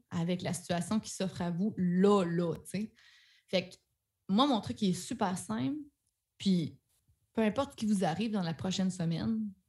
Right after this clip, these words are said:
que ce soit une situation désagréable au travail, avec votre chum, votre blonde, euh, que ce soit quelque chose qui vous fasse chier, que ce soit politique, économique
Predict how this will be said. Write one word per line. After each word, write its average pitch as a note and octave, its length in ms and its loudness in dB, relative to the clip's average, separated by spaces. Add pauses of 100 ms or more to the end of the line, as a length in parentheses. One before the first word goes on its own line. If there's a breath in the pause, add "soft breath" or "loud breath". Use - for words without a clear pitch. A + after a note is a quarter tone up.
que - 80 -12
ce E3+ 140 -6
soit G3+ 240 -4
une G3 120 0
situation F#3 400 2
désagréable F#3+ 720 2
au E3+ 80 2
travail, F#3 640 0 (540 loud breath)
avec F3 300 0
votre E3 240 -4
chum, A3 260 2
votre D#3+ 200 0
blonde, G3 580 0 (520 loud breath)
euh, D3+ 360 -4 (500)
que - 180 -2
ce - 140 0
soit B3+ 240 -4
quelque F#3+ 180 -6
chose A#3+ 140 -6
qui - 120 -6
vous F#3 120 0
fasse E3+ 240 -2
chier, F4+ 400 0
que - 80 -2
ce G3 120 -4
soit G3 180 -2
politique, A#3 720 0
économique G#3+ 640 2